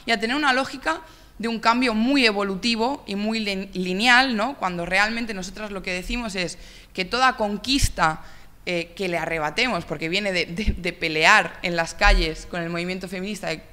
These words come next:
toda conquista que se le pueda arrancar a las instituciones, no, no está, eh, eternamente garantizada, ¿no? O sea, hay ataques contra esas conquistas, como hemos podido ver,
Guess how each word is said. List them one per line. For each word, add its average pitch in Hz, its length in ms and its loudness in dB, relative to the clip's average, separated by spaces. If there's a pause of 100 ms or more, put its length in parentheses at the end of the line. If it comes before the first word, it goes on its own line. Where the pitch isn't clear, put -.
toda 254 200 0
conquista 214 480 -4
que 170 80 -8
se 180 80 -8
le 170 120 -4
pueda 214 360 -2 (280)
arrancar 180 760 2 (220)
a 185 140 4
las 180 200 0
instituciones, 233 800 -4 (440)
no, 214 460 2
no 214 200 -2
está, 226 680 2
eh, 185 360 -4 (340)
eternamente 202 840 2
garantizada, 175 800 4
¿no? 202 240 -4
O 214 40 -8
sea, 165 480 0
hay 202 140 2
ataques 185 480 0
contra 180 280 -6
esas 180 180 -6
conquistas, 226 500 -8
como 175 240 -8
hemos 175 220 -8
podido 190 260 -2
ver, 247 240 -2